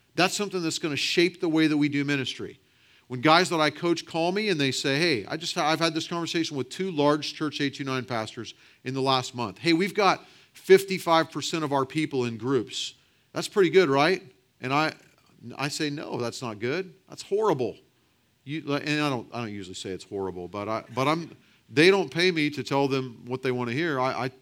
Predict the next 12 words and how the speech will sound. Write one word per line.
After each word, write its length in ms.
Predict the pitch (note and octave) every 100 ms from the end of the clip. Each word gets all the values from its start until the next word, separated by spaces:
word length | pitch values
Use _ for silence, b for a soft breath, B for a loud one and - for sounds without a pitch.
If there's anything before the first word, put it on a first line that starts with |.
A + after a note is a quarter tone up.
| -
I, 160 | - -
I'm 180 | G#2+ C3
like, 180 | C3+ A#2+
"No, 160 | C#3+ D3
well, 200 | B2+ C#3+
it 60 | D3+
all 120 | D#3+
depends 240 | C#3+ E3+
on 80 | D#3+
what 100 | E3
you 120 | D#3+
believe." 460 | C#3 F3 A#3 F2